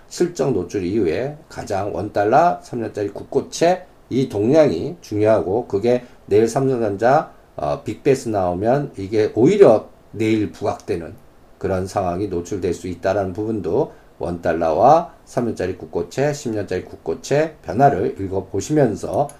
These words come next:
실전 대응을 해 주시기 바랍니다. 그래서 내일은 삼성전자가, 어, 실적 발표 이후에 백육십오만 원, 백칠십만 원, 어, 이제 쌍봉 찍고 꺾이느냐, 아니면 그걸 뚫느냐,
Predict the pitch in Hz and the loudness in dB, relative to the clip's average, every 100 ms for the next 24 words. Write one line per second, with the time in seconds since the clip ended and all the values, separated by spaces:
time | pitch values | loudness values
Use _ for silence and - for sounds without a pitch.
0 | _ - - 90 - 113 139 - - - | _ -14 -12 -8 2 2 2 -4 -20 -12
1 | 98 87 82 127 160 - - 85 85 78 | -10 -6 -2 -2 -2 -8 -8 -6 -6 -12
2 | - 85 82 76 67 - - - - - | -8 -6 -6 -8 -12 -16 -20 -20 -20 -10
3 | - 127 135 117 147 143 131 147 160 160 | -2 2 4 6 6 6 4 2 -2 0
4 | 160 147 131 120 113 131 160 160 - - | 0 2 0 2 4 6 6 4 -10 -10
5 | - - 143 135 139 113 101 - 104 117 | -6 -6 -6 -4 -2 0 0 0 0 0
6 | 92 - 101 127 113 131 - 113 113 113 | 0 -2 -2 -2 -2 -6 -4 0 4 4
7 | 95 82 101 - 131 - 110 101 98 160 | 2 -4 -10 -6 -4 -2 -2 0 0 -4
8 | - - - - - 73 73 - - 90 | -8 -20 -20 -12 -6 -4 -4 -6 -8 -8
9 | 98 - 165 190 180 175 160 185 147 - | -4 0 2 2 0 -2 -2 -6 -8 -2
10 | 180 175 170 156 - 147 117 90 117 - | 0 2 2 0 0 0 0 -4 -8 -12
11 | _ _ _ - 110 120 120 - 123 120 | _ _ _ -4 -2 -2 -2 0 0 0
12 | 208 214 196 131 92 147 | -2 2 2 2 0 -6